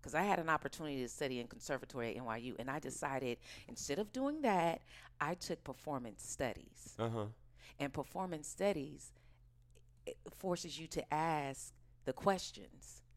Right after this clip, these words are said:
Speaker 2: Mm-hmm.
Speaker 1: and develop pieces around the answers or just the questions. So, you know, we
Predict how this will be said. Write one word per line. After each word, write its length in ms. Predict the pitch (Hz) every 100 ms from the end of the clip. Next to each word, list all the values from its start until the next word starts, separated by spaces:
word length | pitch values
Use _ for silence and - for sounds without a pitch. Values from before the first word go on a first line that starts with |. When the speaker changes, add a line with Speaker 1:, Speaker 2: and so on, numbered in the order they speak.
| -
Speaker 2:
Mm-hmm. 300 | 123 120 117 139
Speaker 1:
and 520 | 147 139 131 127 123
develop 580 | 131 151 160 147 139 - - - - -
pieces 420 | - 214 - 139
around 380 | 131 139 135 123
the 180 | 120 107 - - - -
answers 460 | 185 185 - 123 -
or 240 | 180 233
just 240 | 143 131
the 80 | 123
questions. 500 | - 117 - 107 107
So, 400 | - 165 147 139 - - - -
you 120 | - 170
know, 400 | 160 147 135 - 139
we 360 | 196 202 202